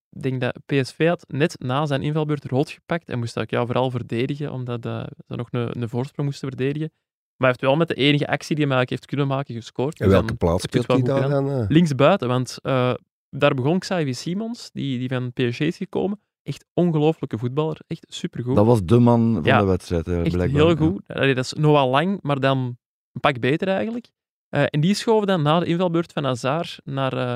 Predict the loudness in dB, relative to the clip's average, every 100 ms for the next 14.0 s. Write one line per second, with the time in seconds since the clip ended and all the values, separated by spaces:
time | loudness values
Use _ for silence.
0 | -4 -6 -4 -2 -2 -2 -6 -6 -6 -4
1 | -2 -2 -4 -6 -6 -6 -4 -6 -4 -6
2 | -4 -6 -6 -4 -4 -4 -6 -8 -8 -6
3 | -6 -6 -6 -10 -8 -6 -6 -8 _ _
4 | _ _ _ _ _ -2 -2 2 2 2
5 | 2 2 2 2 0 -2 -4 -4 -2 -2
6 | -4 -10 -4 -2 -2 -4 -4 -6 -10 -14
7 | -14 -10 -8 -6 -4 -2 -4 -6 -6 -4
8 | -4 -4 -8 -4 -4 -4 -4 -4 -8 -8
9 | -8 -10 -12 _ _ _ -14 -8 -6 -6
10 | -6 -6 -6 -8 -8 -8 -8 -6 -6 -6
11 | -4 -4 -2 -4 -4 -4 -4 -4 -6 -4
12 | -4 -2 -2 -2 -4 -6 -4 -2 -2 -2
13 | -4 -6 -8 -8 -6 -6 -6 -6 -6 -10